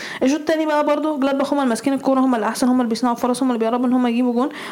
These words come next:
وجابوا جون فعلا في الدقيقة تمانية وأربعين. آه، التعادل بتاع بريمن جاب في الدقيقة خمسة وستين. آه، بس جلادباخ ما خدوش وقت عشان يرد عليهم، جابوا جون في الدقيقة تلاتة وسبعين. وبعدين زي ما قلت جلادباخ هما اللي أحسن أصلا. <laughs> وبعدين تحس خلاص يعني جلادباخ هيك-، يعني هيكسبوا اتنين واحد.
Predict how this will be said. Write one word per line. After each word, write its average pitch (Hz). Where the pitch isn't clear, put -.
وجابوا 285
جون 285
فعلا 277
في 269
الدقيقة 254
تمانية 262
وأربعين. 226
آه، 247
التعادل 294
بتاع 285
بريمن 269
جاب 254
في -
الدقيقة 262
خمسة 269
وستين. 247
آه، 240
بس 262
جلادباخ 294
ما 269
خدوش 294
وقت 277
عشان 254
يرد 254
عليهم، 196
جابوا 247
جون 269
في 254
الدقيقة 247
تلاتة 254
وسبعين. 226
وبعدين 294
زي 311
ما 302
قلت 302
جلادباخ 302
هما 302
اللي 247
أحسن 254
أصلا. 277
<laughs> -
وبعدين 269
تحس 294
خلاص 254
يعني 202
جلادباخ 240
هيك-، 226
يعني 214
هيكسبوا 254
اتنين 320
واحد. 339